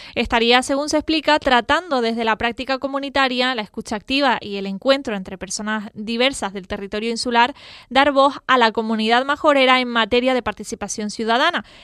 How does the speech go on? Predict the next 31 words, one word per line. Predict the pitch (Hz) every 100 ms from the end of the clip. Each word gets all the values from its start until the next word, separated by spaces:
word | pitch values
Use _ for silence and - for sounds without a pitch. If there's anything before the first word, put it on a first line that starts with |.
| -
en | 214
especial | 220 214 - 269 262 302
tras | 208 196
el | 196 196
proceso | 220 - 233 - 254 240
que | 233 220
se | - 220
inició | 214 208 214 254
a | 233
mediados | 226 220 214 220
de | 226
dos | 208 202
mil | 208 202 -
veinticinco. | 208 214 214 208 202 196 175 214 196 - - -
El | - 240
resultado | 254 240 262 269 269 277 285
de | 254 247 240
ese | 240 247 233 226
camino | 220 208 226 226
colectivo | 233 240 247 311 302 349
se | 277
va | 240
a |
presentar | 226 269 269 254 262 269
próximamente, | 294 302 277 220 208 208 285 403
el | 220
próximo | 208 220 - 233 226 214 208 196
día | 220 220 208
tres | 262 277 285 -
de | 220 220
junio, | - 311 320 294 285